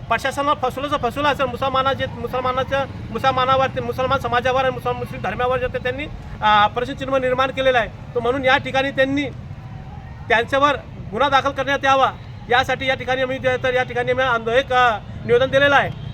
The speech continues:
जर किरीट सोमय्या यांच्यावर गुन्हा दाखल झाला नाही तर भविष्यामध्ये जे आहे तर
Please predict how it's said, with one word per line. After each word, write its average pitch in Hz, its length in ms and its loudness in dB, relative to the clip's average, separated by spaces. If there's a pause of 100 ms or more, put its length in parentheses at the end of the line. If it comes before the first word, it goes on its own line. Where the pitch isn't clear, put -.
जर 247 120 4
किरीट 277 220 -2
सोमय्या 285 460 2 (120)
यांच्यावर 269 460 2 (960)
गुन्हा 254 180 2
दाखल 262 260 4
झाला 269 240 4
नाही 285 260 4 (420)
तर 247 100 2
भविष्यामध्ये 269 640 0
जे 262 100 0
आहे 269 120 8
तर 277 240 0